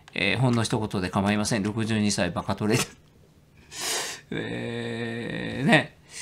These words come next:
えー、有線を、だから売ってたんだけど、有線を買いに切り替えた。土天の買いってやつですね。まあ、あの、それは、えー、考えられる対応だと思うし、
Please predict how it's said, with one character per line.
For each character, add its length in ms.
え 260
ー、 20
有 220
線 280
を、 300
だ 120
か 100
ら 300
売 140
っ 20
て 180
た 160
ん 60
だ 120
け 100
ど、 280
有 160
線 320
を 240
買 200
い 20
に 100
切 120
り 60
替 160
え 40
た。 160
土 120
天 200
の 120
買 180
い 40
っ 20
て 140
や 80
つ 60
で 80
す 100
ね。 240
ま 380
あ、 160
あ 60
の、 420
そ 140
れ 100
は、 400
え 380
ー、 200
考 80
え 100
ら 160
れ 120
る 140
対 260
応 100
だ 120
と 100
思 180
う 40
し、 400